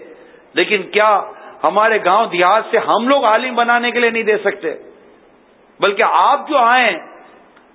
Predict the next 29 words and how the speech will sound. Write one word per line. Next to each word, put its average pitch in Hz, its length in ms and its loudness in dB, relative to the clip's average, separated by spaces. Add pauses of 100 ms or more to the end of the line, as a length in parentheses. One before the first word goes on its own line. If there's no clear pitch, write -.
(400)
کیا 208 160 2
آپ 214 320 0
نہیں 262 100 -4
کہہ 247 240 0
سکتے، 240 200 -2
"یار 233 140 4
میں 196 140 0
عالم 202 260 0
بنوں 190 240 -2
گا"؟ 185 60 0
کتنے 226 400 -2
نوجوان 190 520 0
یہاں 180 160 2
مجھے 165 260 -2
نظر 143 280 2
آ 127 160 4
رہے 117 100 -2
ہیں، 104 80 -12 (1700)
شاید 214 320 0
ان 220 140 -6
کا 233 160 2
کوئی 233 300 2
ایسا 233 240 2
خاص - 480 -2
کام 262 220 0
بھی 302 100 -2
نہیں 269 100 -2
ہوتا 202 240 0
ہوگا۔ 135 380 2